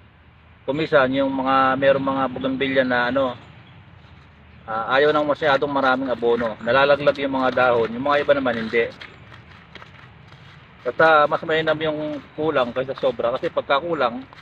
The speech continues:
pwede natin dagdagan, di ba? Pagka sobra, malalaglag yung dahon. Ah, saka pa lang siya mag-uusbong uli. Hindi maganda yung gano'n, matatagalan siya.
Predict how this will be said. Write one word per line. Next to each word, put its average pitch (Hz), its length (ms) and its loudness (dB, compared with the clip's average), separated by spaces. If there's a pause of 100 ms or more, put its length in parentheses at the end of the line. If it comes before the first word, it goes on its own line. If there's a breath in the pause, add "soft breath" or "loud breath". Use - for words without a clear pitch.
(380)
pwede 147 160 -2
natin 131 320 2
dagdagan, 117 400 0
di 120 80 -4
ba? 120 160 2 (880)
Pagka 139 240 2
sobra, 143 480 4 (1500)
malalaglag 147 560 4
yung 143 160 -4
dahon. 143 480 6 (1300)
Ah, 110 400 -6
saka 131 160 0
pa 127 160 0
lang 120 80 -2
siya 120 160 -4
mag-uusbong 113 560 -6
uli. 117 320 -2
Hindi 107 160 -12
maganda 104 320 -8
yung 104 160 -10
gano'n, 113 160 -6
matatagalan 104 560 -6
siya. 107 240 -8